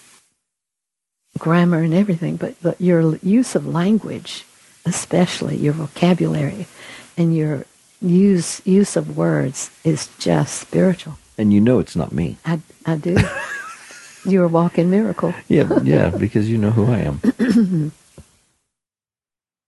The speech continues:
Speaker 1: So I appreciate, John, the book, and I'm so excited to, to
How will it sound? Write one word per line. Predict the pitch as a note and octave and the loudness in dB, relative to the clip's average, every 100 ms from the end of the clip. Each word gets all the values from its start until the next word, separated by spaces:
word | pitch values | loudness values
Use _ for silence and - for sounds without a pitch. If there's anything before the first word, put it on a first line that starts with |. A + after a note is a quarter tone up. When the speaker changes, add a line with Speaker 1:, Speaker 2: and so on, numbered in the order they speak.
| _ _ _ _ _ _ _ _ _ _ _ _ _ _ _ _ _ _ _ _ | _ _ _ _ _ _ _ _ _ _ _ _ _ _ _ _ _ _ _ _
Speaker 1:
So | - - D#3+ | -6 -2 0
I | F#3 F#3 | 2 2
appreciate, | F3+ - G3 - D#3 D#3 - | 2 -2 -6 -4 -6 -8 -6
John, | D3+ D#3 D3 G#3 - - | -6 -4 -6 -10 -14 -10
the | D#3 | -4
book, | F3 F3 - - - - - - - - | 2 2 2 -6 -20 -20 -20 -20 -20 -8
and | E3 D#3 | 0 2
I'm | D3 D#3+ - - | 2 -2 -6 -14
so | - - G#3 G3 | -10 -2 2 4
excited | G3 - E3 E3 D#3+ D3+ | 2 -2 0 2 2 -2
to, | - D#3 - - - - | -6 -10 -12 -20 -20 -20
to | - - | -8 -8